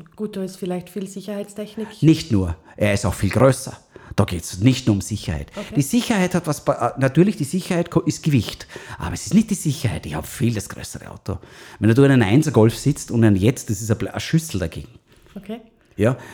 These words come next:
Speaker 2: das ist, das ist nicht nur das. Das ist auch Rebound oder, und bei den Wohnungen siehst du es am besten. Man gibt sie nicht mehr.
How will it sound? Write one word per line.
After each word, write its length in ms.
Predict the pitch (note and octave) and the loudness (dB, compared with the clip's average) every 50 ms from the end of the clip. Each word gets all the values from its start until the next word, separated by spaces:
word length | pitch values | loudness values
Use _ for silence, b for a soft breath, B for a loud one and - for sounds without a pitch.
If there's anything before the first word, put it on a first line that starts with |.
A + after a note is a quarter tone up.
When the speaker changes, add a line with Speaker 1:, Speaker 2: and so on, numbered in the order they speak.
| B | B
Speaker 2:
das 160 | B G#2+ - | B -4 -4
ist, 180 | D#3+ C3 - - | -4 -6 -4 -4
das 140 | C3 - - | -4 -4 -4
ist 160 | C#3 - - | -6 0 2
nicht 240 | E3 G#3+ - - - | 2 2 2 2 0
nur 100 | G3+ F3+ | 2 2
das. 360 | - F2 D2+ - - - - | 2 0 -2 -4 -8 -10 -10
Das 140 | - F2+ - | -10 -10 -8
ist 220 | B2 B2 - - | -8 -8 -8 -6
auch 280 | G2 F#2+ A#2+ E3+ - - - B B B B B B B B | -2 0 2 2 0 -2 -8 B B B B B B B B
Rebound 640 | A2+ B2 C#3 C3 - A#2+ B2+ F#3+ A3 D3 - - | 4 6 6 6 6 4 2 4 4 2 2 2
oder, 180 | B2 A#2+ C3 C3 | 0 2 2 4
und 160 | B2 A#2+ A2 | 2 2 2
bei 120 | - A#2+ A2+ | 2 4 4
den 180 | B2 A#2 A2 | 4 4 4
Wohnungen 400 | F#2+ G2 A#2+ D3 D#3+ C#3+ A#2+ G#2+ | 4 4 6 6 8 8 6 6
siehst 200 | G2+ B2+ C3 B2 | 4 2 -4 -6
du 20 | - | -2
es 80 | G#2+ | -2
am 100 | G2+ G2 | 0 0
besten. 400 | - D3 D#3 - - - F2+ - | 2 0 -2 -2 -4 -8 -8 -6
Man 140 | G2 G2+ G#2+ | -6 -6 -4
gibt 240 | - C#3 - - - | -4 -6 -6 -4 0
sie 100 | - D3 | 2 4
nicht 160 | C3 A#2+ A2 | 4 4 4
mehr. 160 | A2 G#2 G2+ | 4 2 2